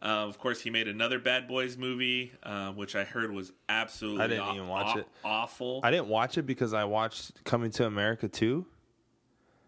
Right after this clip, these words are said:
Speaker 1: Oh, okay.
Speaker 2: And, uh, that was one of the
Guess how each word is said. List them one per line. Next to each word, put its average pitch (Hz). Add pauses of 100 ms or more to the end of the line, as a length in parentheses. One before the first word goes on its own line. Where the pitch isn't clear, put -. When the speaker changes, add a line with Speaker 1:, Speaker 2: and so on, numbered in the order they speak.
(300)
Speaker 1:
Oh, 110
okay. 98
Speaker 2:
And, 113
uh, 98
that 113
was 113
one 110
of 104
the 95